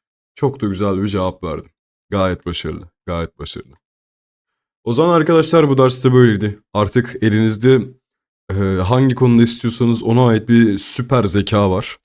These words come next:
Bunu isterseniz buranın içine gidip bir işletmenin verisini de koyabilirsiniz. Hani, e, bilmem ne dijital, görevimiz şu, misyonumuz bu, sıkça sorulan... Artık müşteri sistemimiz nasıl çalışıyor ya da benzeri sorular sorduğunda sorulara cevap verebiliyor olacak bir yapay zeka oluşur.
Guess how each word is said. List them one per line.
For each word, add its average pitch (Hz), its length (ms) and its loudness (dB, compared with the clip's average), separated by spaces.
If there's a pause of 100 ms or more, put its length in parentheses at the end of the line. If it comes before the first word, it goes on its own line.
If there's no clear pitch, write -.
(440)
Bunu 160 180 4
isterseniz 170 680 2
buranın 147 280 4
içine 139 400 2 (160)
gidip 120 280 -4
bir 120 160 2
işletmenin 127 680 2
verisini 123 400 2
de 123 100 2
koyabilirsiniz. 92 640 -2
Hani, 98 220 0 (480)
e, 107 380 2
bilmem 135 360 6
ne 127 120 4
dijital, 104 400 -2 (240)
görevimiz 107 480 2
şu, - 240 -2
misyonumuz 104 680 0
bu, 95 100 -2
sıkça - 340 -4
sorulan... 98 440 -2 (340)
Artık 127 300 -2
müşteri 127 300 -2
sistemimiz 123 460 -2
nasıl 123 160 -2
çalışıyor 107 400 -2
ya 104 80 0
da 98 100 0
benzeri 101 280 0
sorular 104 300 0
sorduğunda 107 420 0
sorulara 107 340 2
cevap 107 320 2
verebiliyor 98 340 0
olacak 95 340 -2
bir 120 60 2
yapay 101 260 0
zeka 85 240 -4
oluşur. 78 340 -8